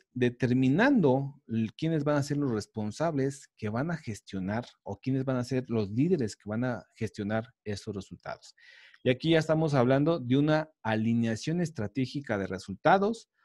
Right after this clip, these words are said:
una alineación estratégica al cliente y una alineación estratégica para tener esa claridad en la misma organización como tal.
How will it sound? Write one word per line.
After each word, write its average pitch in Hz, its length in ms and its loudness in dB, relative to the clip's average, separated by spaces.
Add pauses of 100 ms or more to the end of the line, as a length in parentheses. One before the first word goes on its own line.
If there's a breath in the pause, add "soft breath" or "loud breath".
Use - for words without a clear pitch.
(260)
una 147 220 2
alineación 120 440 0
estratégica 139 680 -4
al 104 100 -4
cliente 175 540 -2
y 123 80 -2
una 143 140 0
alineación 120 460 -2
estratégica 151 1000 -8
para 104 240 -4
tener 113 400 -4
esa 117 240 -8
claridad 101 480 -4 (540 soft breath)
en 117 240 0
la 139 280 -2
misma 113 440 -2
organización 90 580 -10
como 85 240 -14
tal. - 160 -18